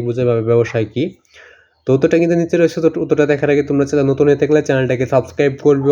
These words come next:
অলওয়েজ ফলো করবে, ভিডিওতে একটা লাইক করবে, যদি আরও কোনো প্রশ্ন তো লাগে অবশ্যই কমেন্ট বক্সে বলে দেবে। তো আরও যদি কোনো প্রশ্ন লাগে সেটা কিন্তু কমেন্ট বক্সে বলতে হবে। কমেন্ট বক্সে না বলে তার আমি বুঝতে পারবো না যে তোমাদের কোন প্রশ্নটা লাগবে বা কোনটা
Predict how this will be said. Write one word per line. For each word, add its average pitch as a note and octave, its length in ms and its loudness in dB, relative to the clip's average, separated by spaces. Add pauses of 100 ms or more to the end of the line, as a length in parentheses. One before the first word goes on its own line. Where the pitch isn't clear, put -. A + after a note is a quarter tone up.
অলওয়েজ C#3 240 0
ফলো C#3 180 0
করবে, C#3 220 2
ভিডিওতে B2+ 260 -2
একটা A#2+ 200 -4
লাইক A#2+ 240 0
করবে, C#3 220 -2
যদি B2+ 160 -2
আরও A#2+ 140 0
কোনো A#2+ 180 0
প্রশ্ন - 160 -4 (100)
তো C#3+ 120 -4
লাগে C3+ 140 0 (180)
অবশ্যই A#2+ 320 -2
কমেন্ট A2 220 0
বক্সে - 220 -12
বলে G2+ 160 -2
দেবে। F2+ 120 -4 (2000)
তো B2 80 4 (240)
আরও C#3+ 200 2
যদি D#3+ 200 -2
কোনো E3 180 4
প্রশ্ন D3+ 180 -4 (100)
লাগে D3+ 200 0
সেটা C#3+ 180 -6
কিন্তু B2+ 200 -4
কমেন্ট A#2+ 200 -2
বক্সে A#2 240 -6
বলতে A2 140 -6
হবে। B2+ 200 -2
কমেন্ট C#3+ 240 2
বক্সে D#3 200 -2
না D3+ 100 2
বলে D3 160 2
তার C#3+ 120 -2
আমি C3 140 -2
বুঝতে C#3 200 -6
পারবো B2+ 160 -2
না B2+ 100 -2
যে B2 100 -12
তোমাদের B2+ 280 -4
কোন B2+ 180 -2
প্রশ্নটা B2+ 500 -2
লাগবে C3+ 260 2
বা C3 140 0
কোনটা B2 200 -4